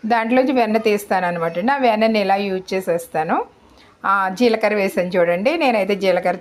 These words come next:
చాలా ఎక్కువ వాడతానని తెలుసు కదా మీకు. ఉమ్, మీరు కూడా జీలకర్ర అనేది ఎక్కువ వాడుకోండి. ఆ, ఆరోగ్యం అనేది తెలియకుండానే మనకి ఇమ్యూనిటీ అనేది బాగా డెవలప్ అవుతుందనమాట. ఆ, ఉల్లిపాయలు అయితే చిన్న చిన్న ముక్కలుగా కోసుకుని లైట్గా ఫ్రై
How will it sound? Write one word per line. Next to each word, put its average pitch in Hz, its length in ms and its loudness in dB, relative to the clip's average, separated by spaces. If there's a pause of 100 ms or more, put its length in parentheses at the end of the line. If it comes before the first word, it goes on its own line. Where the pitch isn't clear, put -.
చాలా 190 140 0
ఎక్కువ 196 340 -2
వాడతానని 180 500 -2
తెలుసు 185 440 -4 (480)
కదా 214 160 2
మీకు. 214 380 -2 (360)
ఉమ్, 208 240 0
మీరు 214 180 4
కూడా 220 160 2
జీలకర్ర 233 480 0
అనేది 233 240 0
ఎక్కువ 294 380 0
వాడుకోండి. 202 760 0 (400)
ఆ, 208 40 0
ఆరోగ్యం 196 680 0
అనేది 208 300 -2
తెలియకుండానే 247 600 0
మనకి 262 280 2
ఇమ్యూనిటీ 262 360 2
అనేది 254 460 2
బాగా 208 340 2
డెవలప్ 190 440 0
అవుతుందనమాట. 165 840 -2 (600)
ఆ, 196 280 2
ఉల్లిపాయలు 190 420 0
అయితే 185 160 -2
చిన్న 220 320 -2
చిన్న 180 100 -4
ముక్కలుగా 170 380 -2
కోసుకుని 185 540 -4
లైట్గా 180 380 -2
ఫ్రై 180 300 -2